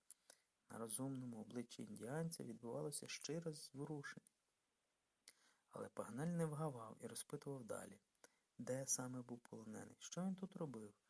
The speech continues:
коли Талькав чув про нього востаннє. Всі ці питання тіснилися одночасно в його мозкові. Талькав не барився з відповіддю. Вони почули, що європеєць був невільник якогось індіанського племені, котре кочувало поміж річками Колорадо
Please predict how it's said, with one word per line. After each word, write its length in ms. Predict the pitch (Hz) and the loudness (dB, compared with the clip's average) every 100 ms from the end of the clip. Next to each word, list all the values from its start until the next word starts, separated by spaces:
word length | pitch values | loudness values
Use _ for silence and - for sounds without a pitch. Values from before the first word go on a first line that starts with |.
| - _ _ | -20 _ _
коли 140 | - 120 | 2 4
Талькав 440 | 127 123 127 127 | 4 2 4 2
чув 200 | - 131 | 2 -2
про 180 | - 117 | 0 2
нього 200 | 120 117 | 2 2
востаннє. 580 | 107 - - 127 123 247 _ - _ - | 2 0 0 -2 -2 -4 _ -20 _ -4
Всі 180 | - | -2
ці 160 | 196 - | 0 -2
питання 400 | - - 156 147 | -6 0 2 2
тіснилися 540 | - - 139 139 135 | 0 0 2 0 2
одночасно 520 | 117 117 117 123 - 233 | 0 0 2 2 4 0
в 40 | |
його 160 | 220 110 | 0 0
мозкові. 440 | 214 - - - - - - - - _ | 2 2 -2 -4 -6 -6 -10 -14 -14 _
Талькав 500 | - 107 - 107 127 - - | -2 -2 0 -2 -2 -6 -4
не 140 | 143 | 0
барився 500 | 160 160 135 107 - | 4 4 4 -2 -4
з 60 | 202 | -4
відповіддю. 520 | 107 - - 110 - - _ _ _ - | -6 -8 -10 -10 -10 -16 _ _ _ -2
Вони 140 | 123 | 0
почули, 360 | - - 139 127 | 0 -2 0 0
що 180 | - 117 | -2 0
європеєць 460 | 113 123 - 185 | 0 2 2 2
був 220 | 151 170 | 2 0
невільник 500 | 151 120 135 175 170 | 2 2 4 2 0
якогось 340 | - - 147 - | -2 2 2 4
індіанського 600 | 131 123 143 160 - 165 | -2 0 -2 -2 0 -2
племені, 540 | - - 123 147 165 | -2 -2 0 2 0
котре 280 | - - 123 | -2 -2 -2
кочувало 540 | - 107 - - 156 | -2 -8 -6 0 2
поміж 360 | 170 120 120 - | 2 -4 -6 -4
річками 400 | 131 - 113 107 | -6 -4 -2 -2
Колорадо 640 | - - 101 - 170 185 | -2 -2 0 0 2 2